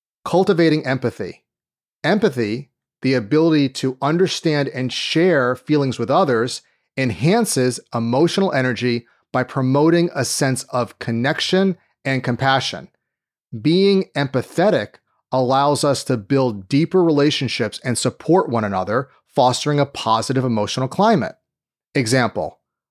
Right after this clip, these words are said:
Lisa, a manager, noticed a decline in her team's emotional energy after a series of setbacks. By actively listening and acknowledging her team's emotions, she demonstrated empathy and created a safe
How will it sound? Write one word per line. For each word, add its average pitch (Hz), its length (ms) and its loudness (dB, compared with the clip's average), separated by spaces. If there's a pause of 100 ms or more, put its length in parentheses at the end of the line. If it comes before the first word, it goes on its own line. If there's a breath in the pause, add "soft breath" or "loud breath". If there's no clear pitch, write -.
(180)
Lisa, 139 640 2
a 120 80 -2
manager, 131 600 2
noticed 127 480 2
a 123 140 0
decline 131 880 0
in 120 140 -2
her 117 160 -2
team's 117 500 -2 (120)
emotional 123 720 0
energy 123 440 0
after 113 280 0
a 110 60 0
series 123 460 -2
of 98 80 -6
setbacks. - 680 -6 (500)
By 127 260 0
actively 143 580 0
listening 131 680 0
and 117 140 -4
acknowledging 127 720 0
her 123 120 0
team's 120 320 -4
emotions, 120 680 -2 (300 soft breath)
she - 180 0
demonstrated 143 800 0
empathy 151 460 0
and 123 100 -2
created 123 460 -2
a 120 80 -8
safe 151 500 0